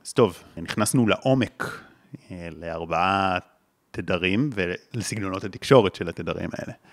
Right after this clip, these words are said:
אה, אמרנו שנשים גם, אה, קישור למטה, למי שרוצה ככה לזכור את כל השאר, יש לך עוד סדנה אינטרנטית, אה, שלמה בנושא בחינם, אני אשים את הקישור.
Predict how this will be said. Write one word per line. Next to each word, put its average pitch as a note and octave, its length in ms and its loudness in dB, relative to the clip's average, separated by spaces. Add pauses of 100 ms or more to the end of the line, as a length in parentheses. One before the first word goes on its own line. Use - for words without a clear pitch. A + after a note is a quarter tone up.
(100)
אה, F2+ 120 -2
אמרנו F#2 440 0
שנשים F#2 640 -2
גם, G2 220 4
אה, F2 200 0
קישור G#2 540 0
למטה, G2 640 0 (240)
למי F2 720 -6
שרוצה F#2 340 -8
ככה F2+ 380 -4
לזכור G#2 500 -10
את - 120 -18
כל - 140 -6
השאר, A2+ 280 -2
יש G2 100 -8
לך - 100 -6 (100)
עוד F2+ 220 -4
סדנה F#2 340 -2
אינטרנטית, F#2+ 760 -2
אה, E2+ 260 -4
שלמה F2+ 420 -2
בנושא F2 400 -4
בחינם, C3+ 400 -2
אני G2+ 80 0
אשים G2 200 -6
את - 160 -10
הקישור. D3+ 640 0